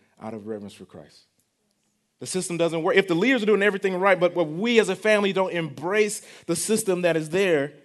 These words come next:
it doesn't work. We short circuit our own,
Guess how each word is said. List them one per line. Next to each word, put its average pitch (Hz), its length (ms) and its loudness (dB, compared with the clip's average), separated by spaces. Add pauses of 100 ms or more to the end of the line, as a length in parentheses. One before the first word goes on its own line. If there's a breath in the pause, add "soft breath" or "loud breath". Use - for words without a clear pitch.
(880)
it 143 100 -10
doesn't 165 300 0
work. 180 200 0
We 151 100 -6
short 180 340 -4
circuit 185 300 -2
our 156 180 2
own, 160 520 -2